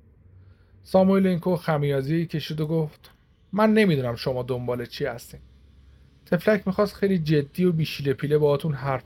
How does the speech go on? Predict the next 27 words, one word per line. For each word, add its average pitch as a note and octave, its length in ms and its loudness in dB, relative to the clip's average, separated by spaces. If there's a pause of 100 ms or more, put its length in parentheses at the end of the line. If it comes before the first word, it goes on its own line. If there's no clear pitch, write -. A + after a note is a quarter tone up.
بزنه. A2+ 260 -10
اون C3+ 120 -6
وقت F3+ 260 -2 (420)
شما E3+ 320 4
زود E3 400 0
نتیجه B2+ 360 -2
گیری B2+ 220 -6
کردین. - 380 -8 (1200)
سر C4 220 2
یه A#3 120 4
موضوعی F3 440 4
از D3 180 4
دست E3 240 0
این E3 140 0
بابا C#3+ 300 4
عصبانی B2+ 540 -2
هستین. A2+ 380 -10 (200)
از C#3 200 -2
دست E3+ 220 0
خانوم D#3+ 380 0
هم E3 200 2
به D3+ 80 2
این E3+ 120 2
دلیل E3 260 4
عصبانی D3 500 0
هستین D3+ 300 -4
که D3+ 240 0